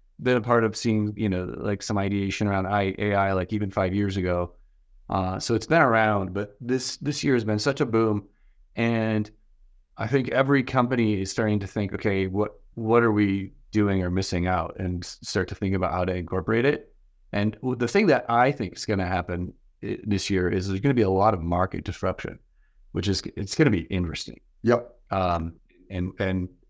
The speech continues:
Speaker 1: and what I think is gonna happen is some huge, huge Goliath companies that have been around forever doing things are now gonna get disrupted by these small companies doing A I. And,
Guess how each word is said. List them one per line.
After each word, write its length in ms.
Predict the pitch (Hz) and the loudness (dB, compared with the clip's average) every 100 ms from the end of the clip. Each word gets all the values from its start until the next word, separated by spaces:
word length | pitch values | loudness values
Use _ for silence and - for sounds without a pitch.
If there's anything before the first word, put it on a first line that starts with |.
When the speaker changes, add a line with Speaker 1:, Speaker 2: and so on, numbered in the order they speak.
| _ 110 | _ -6
Speaker 1:
and 240 | 98 98 | -4 -4
what 220 | 110 123 143 | 2 4 4
I 100 | 127 | 4
think 200 | 151 147 | 0 0
is 40 | |
gonna 140 | 135 | -2
happen 320 | 110 113 107 92 | 0 -2 -2 -4
is 160 | 95 | -4
some 180 | - 95 | -6 -6
huge, 520 | - 151 156 147 120 - | -4 0 0 0 -2 -2
huge 280 | 143 120 - | -2 -2 -2
Goliath 440 | 107 107 113 - | 0 2 2 0
companies 500 | 110 104 101 95 92 | -2 -2 -2 -2 -2
that 100 | 95 | -4
have 100 | 92 | 0
been 120 | 104 | 2
around 260 | 104 98 92 | 2 2 0
forever 320 | 98 98 95 | -2 0 0
doing 320 | 95 98 98 | 0 0 0
things 400 | 95 78 85 85 - _ _ _ _ _ _ | -2 -4 -4 -8 -14 _ _ _ _ _ _
are 120 | 95 | 0
now 220 | 101 110 120 | 2 2 2
gonna 200 | 123 110 | 2 2
get 120 | 104 | 0
disrupted 460 | 98 - 101 104 95 | -2 -2 -4 -2 2
by 220 | 95 92 | 2 2
these 280 | 92 92 - | -2 -4 -6
small 800 | - 104 101 107 110 110 - _ _ _ - | -4 0 2 2 2 -2 -10 _ _ _ -6
companies 500 | 107 95 92 90 90 | -2 0 0 -2 -2
doing 280 | 95 87 78 | 0 0 -2
A 180 | 85 82 | -2 -2
I. 320 | 80 80 - - - - _ _ - | -2 -4 -8 -16 -20 -20 _ _ -4
And, 540 | 95 90 90 87 85 | -2 0 0 -2 -6